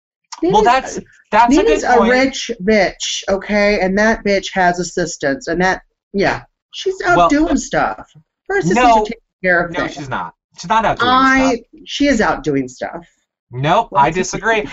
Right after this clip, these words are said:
Speaker 1: Comment below. I think that is the reason why Nene has done acted a fool, because she,
Speaker 2: She
Speaker 1: she,
Speaker 2: is
Speaker 1: she
Speaker 2: back and
Speaker 1: lost all her
Speaker 2: forth,
Speaker 1: shows.
Speaker 2: moving and shaking, okay? She's a mover and a shaker. And I think, you
Speaker 1: From
Speaker 2: know,
Speaker 1: all
Speaker 2: we
Speaker 1: the
Speaker 2: don't know
Speaker 1: coke?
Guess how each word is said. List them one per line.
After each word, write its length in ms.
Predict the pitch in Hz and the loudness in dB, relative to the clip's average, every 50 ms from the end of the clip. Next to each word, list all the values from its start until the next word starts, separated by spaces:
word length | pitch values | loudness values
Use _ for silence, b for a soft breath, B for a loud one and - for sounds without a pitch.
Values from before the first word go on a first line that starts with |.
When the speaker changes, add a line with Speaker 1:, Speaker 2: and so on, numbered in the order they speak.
| B B - | B B -8
Speaker 1:
Comment 560 | - - 147 147 156 160 185 196 196 196 - | -2 2 4 4 4 4 2 0 0 -2 -2
below. 460 | 220 220 233 240 240 - 220 208 214 - | 0 2 4 4 4 6 4 4 4 4
I 240 | 147 143 147 156 147 | 4 4 4 2 2
think 280 | 135 156 151 139 123 113 | 0 0 -2 -2 -2 0
that 240 | 135 127 139 147 | 2 2 4 4
is 140 | 160 165 160 | 2 -2 -2
the 100 | - 185 | -2 -2
reason 400 | 165 170 170 180 165 156 175 165 | 0 0 0 -2 -2 -2 -2 0
why 160 | 156 147 131 | 0 0 -2
Nene 460 | 120 113 117 127 139 156 170 180 185 180 | -2 -4 -4 -4 -4 -2 -2 -4 -4 -6
has 300 | 143 147 139 120 104 101 | -4 -4 -6 -6 -6 -12
done 340 | 92 87 123 127 127 123 117 110 - - | -8 -4 -2 0 0 0 -2 -6 -4 0
acted 440 | 127 135 165 170 - - 190 170 - - | 0 2 0 0 -2 -2 -2 -2 -2 0
a 160 | 107 110 101 95 - _ _ _ _ | 0 2 2 0 -2 _ _ _ _
fool, 580 | - 160 185 208 226 240 262 277 285 302 302 294 B B B B _ _ | 2 2 2 2 2 2 2 2 2 2 0 -2 B B B B _ _
because 440 | 160 156 143 - 156 151 143 131 - | 0 0 0 2 2 2 2 0 -2
she, 340 | - - 151 143 143 156 | -2 0 2 2 2 2
Speaker 2:
She 280 | - - - 139 - 269 | 0 -2 -6 -4 -4 -4
Speaker 1:
she, 120 | 262 - | -2 -4
Speaker 2:
is 120 | 190 - - | -6 -6 -4
Speaker 1:
she 100 | - 208 | -2 0
Speaker 2:
back 260 | 214 226 240 277 - | 2 2 2 2 2
and 80 | 311 302 | 2 2
Speaker 1:
lost 160 | 214 220 208 208 | 2 2 2 2
all 160 | 190 180 175 | 2 4 4
her 120 | 175 175 170 175 180 | 4 4 4 4 2
Speaker 2:
forth, 40 | |
Speaker 1:
shows. 320 | 165 113 104 104 - - - _ _ _ _ | 0 -4 -8 -10 -12 -16 -20 _ _ _ _
Speaker 2:
moving 640 | 180 180 208 233 254 226 254 254 247 247 247 240 - | 0 2 4 4 4 4 2 2 2 2 0 -2 -2
and 120 | 196 196 190 | -2 -2 -2
shaking, 600 | - - 190 175 165 160 - - 131 113 98 - 139 | -2 -2 0 0 0 -2 -2 -4 -4 -4 -4 -2 -4
okay? 560 | 160 156 - 185 180 175 175 175 180 185 180 - | -4 -4 -2 0 0 2 2 2 0 -2 -4 -8
She's 180 | - - 170 | -8 -4 0
a 60 | 185 | 2
mover 280 | 202 208 226 233 233 247 | 4 4 6 4 4 2
and 100 | 247 247 | 2 2
a 60 | 247 | 0
shaker. 540 | 233 - 269 269 277 269 269 185 - - B B B B B B - | 0 2 2 2 2 2 0 -2 -2 -2 B B B B B B 0
And 120 | - 220 | 2 2
I 80 | 214 208 | 4 2
think, 320 | 202 - 233 226 226 - 175 | 2 2 2 0 0 2 2
you 60 | 180 | 2
Speaker 1:
From 120 | 160 156 143 | 4 4 4
Speaker 2:
know, 60 | 147 | 4
Speaker 1:
all 60 | 143 139 | 4 2
Speaker 2:
we 40 | 180 | 2
Speaker 1:
the 40 | 165 | 2
Speaker 2:
don't 220 | 165 165 160 - | 2 2 2 2
know 60 | - - | 0 0
Speaker 1:
coke? 840 | - - - - _ _ _ _ _ _ - - - - - - | -4 -12 -20 -20 _ _ _ _ _ _ -20 -18 -18 -18 -18 -20